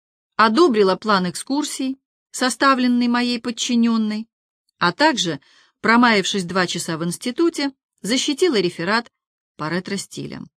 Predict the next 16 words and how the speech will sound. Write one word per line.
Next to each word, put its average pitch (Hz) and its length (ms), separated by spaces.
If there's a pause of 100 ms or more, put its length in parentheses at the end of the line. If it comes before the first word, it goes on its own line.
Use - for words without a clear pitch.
(800)
Усталая, 320 640 (300)
я 247 200
возвращалась 196 600
домой. 170 440 (800)
В - 100
трамвае 320 480
в 285 60
этот 294 300
поздний 208 420
час 302 260
было 247 220
свободно. 156 680 (680)
За 226 220
окнами 349 340
сгущалась 262 580
тьма. 175 400